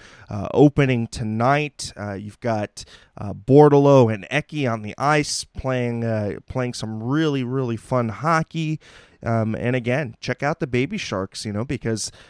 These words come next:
um, you know, there are gonna be some names that you're gonna see there that are gonna percolate up to the big club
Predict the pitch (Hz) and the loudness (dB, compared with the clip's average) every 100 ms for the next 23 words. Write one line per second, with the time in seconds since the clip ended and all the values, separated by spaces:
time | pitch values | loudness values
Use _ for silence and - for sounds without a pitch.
0 | - - 98 101 - 127 113 139 190 196 | -14 -10 -8 -8 -4 -2 0 0 -2 -2
1 | 185 - 175 156 151 160 147 - 120 117 | -4 -4 -4 -2 -4 -2 -6 -4 -4 -2
2 | 131 135 120 - - 139 165 110 113 110 | -4 -4 -6 -8 -10 -8 -6 -2 0 0
3 | 107 110 110 110 107 - 143 - 139 135 | 0 -2 -2 -6 -10 -6 -6 -2 -2 0
4 | 131 143 - 120 113 139 - 120 117 104 | -2 -4 -8 -10 -6 -6 -6 -4 -2 -2